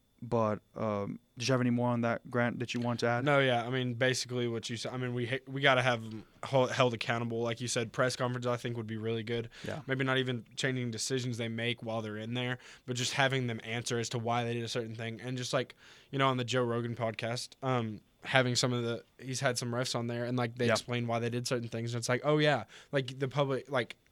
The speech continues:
Speaker 2: I mean, Joe Rogan's podcast, biggest podcast in the world.
Speaker 1: Yep.
Speaker 2: And you have a ton of people watching it. And then whenever you hear them rationalize why they did stuff, you're like, "Oh, yeah, I get it." But at the same
Speaker 1: Right.
Speaker 2: time, you don't hear that. And so you're just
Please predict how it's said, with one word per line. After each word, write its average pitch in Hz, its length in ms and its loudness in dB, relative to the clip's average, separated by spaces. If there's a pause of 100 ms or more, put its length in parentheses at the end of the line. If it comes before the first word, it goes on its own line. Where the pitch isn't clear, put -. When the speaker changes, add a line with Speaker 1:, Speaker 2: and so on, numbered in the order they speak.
(160)
Speaker 2:
I 131 40 -4
mean, 127 120 0
Joe 123 160 2
Rogan's 120 260 2
podcast, - 440 -2
biggest 117 240 -6
podcast 107 340 -6
in 117 60 -6
the 113 60 -4
world. 131 240 0 (260)
Speaker 1:
Yep. 110 120 4
Speaker 2:
And 123 80 -2
you 131 60 2
have 117 80 -2
a - 20 -8
ton 143 140 0
of 120 60 -6
people 143 180 0
watching 120 240 0
it. 120 240 -6
And 131 140 -2
then 139 160 0
whenever 135 180 0
you 139 300 0
hear 143 260 0
them 127 180 -2
rationalize 117 600 -4
why 117 160 0
they 110 100 -4
did 131 220 -2
stuff, - 340 -8 (320)
you're 160 80 0
like, 151 200 4
"Oh, 156 140 4
yeah, 143 180 6
I 120 80 4
get 123 240 0
it." - 120 -14 (360)
But 143 100 2
at 139 60 2
the 123 60 -4
same 151 200 4
Speaker 1:
Right. 120 180 10
Speaker 2:
time, 135 40 0
you 139 160 2
don't 135 160 4
hear 165 220 6
that. 113 300 -2
And 135 160 -2
so 143 140 2
you're 131 220 2
just 127 340 -2